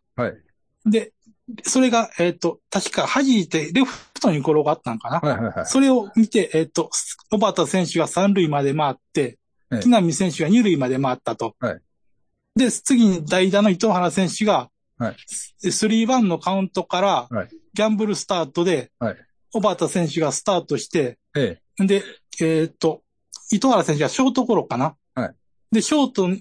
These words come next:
Speaker 2: ショートの長岡選手が、
Speaker 1: はい。
Speaker 2: ホームに投げて、
Speaker 1: ええ。
Speaker 2: で、間一髪でセーフになったっていうのがあったと思うんですよ。
Speaker 1: はい。はいはいはいはい。
Speaker 2: あれはもうまさしくその通りの走塁だったと思います。
Speaker 1: ええ。
Speaker 2: はい。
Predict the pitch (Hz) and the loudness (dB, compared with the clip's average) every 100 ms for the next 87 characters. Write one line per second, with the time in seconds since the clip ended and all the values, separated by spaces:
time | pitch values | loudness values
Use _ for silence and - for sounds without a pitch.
0 | - - 269 240 190 170 214 233 233 - | -8 -4 0 0 0 0 0 0 -2 -4
1 | - 214 185 - 156 143 113 _ - 123 | -2 -2 -2 -4 -2 -2 -4 _ -8 -8
2 | - _ - 330 285 170 143 139 143 139 | -8 _ 0 4 4 4 0 -2 -2 -2
3 | 139 120 - _ _ 127 101 226 - 285 | -4 -4 -10 _ _ -4 -2 -2 0 2
4 | 202 - 208 170 151 - 277 - 143 131 | 0 0 -2 0 0 2 0 2 0 0
5 | 131 - 156 - _ 156 165 117 131 - | -2 -4 -6 -6 _ 0 2 2 -2 -2
6 | 160 147 127 143 - - - - - 95 | -4 -2 -2 -2 -2 -4 -6 -10 -8 -8
7 | - _ _ _ _ _ _ _ _ _ | -8 _ _ _ _ _ _ _ _ _
8 | - 240 285 247 175 156 147 196 - 165 | -2 2 4 4 4 2 0 0 0 -4
9 | 143 220 214 240 226 165 135 - 185 175 | 0 2 2 2 2 2 -2 0 2 2
10 | 151 123 131 131 127 107 101 98 87 80 | 0 -4 -6 -4 -2 0 -2 -2 -2 -4
11 | - _ _ _ _ - 156 135 | -10 _ _ _ _ -4 -2 -4